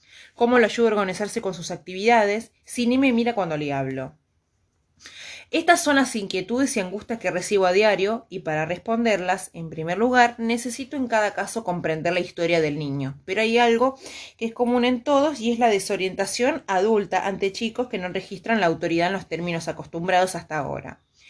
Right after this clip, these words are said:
Chicos que quieren hacer todo junto, que quieren imponer sus deseos, que saben todo.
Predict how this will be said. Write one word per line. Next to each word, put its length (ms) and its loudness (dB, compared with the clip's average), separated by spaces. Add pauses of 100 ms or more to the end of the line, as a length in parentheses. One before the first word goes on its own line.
(280)
Chicos 260 2
que 140 -6
quieren 240 -2
hacer 260 0
todo 300 4
junto, 760 2
que 140 -4
quieren 260 -2
imponer 360 -4
sus 180 -4
deseos, 640 2
que 80 -8
saben 380 -2
todo. 580 2